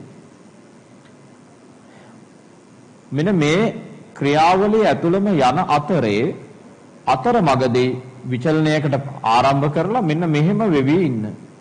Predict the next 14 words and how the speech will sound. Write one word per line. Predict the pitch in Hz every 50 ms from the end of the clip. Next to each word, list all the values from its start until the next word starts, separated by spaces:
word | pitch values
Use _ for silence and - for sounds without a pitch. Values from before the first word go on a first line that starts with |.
| - - - - - - - - - - - - - - - - - - - - - - - - - - - - - - - - - - - - - - - - - - - - - - - - - - - - - - - 226 233 240 233 214 202 202 - - - - - - - - - - - - - - - - - - - - - - - - - - - - - - -
ඒ | 131 117
කියන්නේ | 131 135 127 131 123 117 92 -
සමහර | - - 131 131 139 143 139 139
දවස්වල | 131 135 131 131 127 131 139 123 120
වැඩ | 117 113 117 113
කරනවා, | 123 117 135 147
සමහර | 156 151 131 127 127 123 120
දවස්වල | 127 123 120 123 135 127
වැඩ | 120 110 113 110
කරන්නේ | 120 123 139 151 143
නැහැ. | 110 92 - - - - - - - - - - - - - - - - - - - - - - - - - - - - - -
Again, | 131 120 143 151 - _ -
විචලනය | 160 147 156 165 - 190 160 147 127 123 113 107
වෙනවා. | 104 104 104 101 95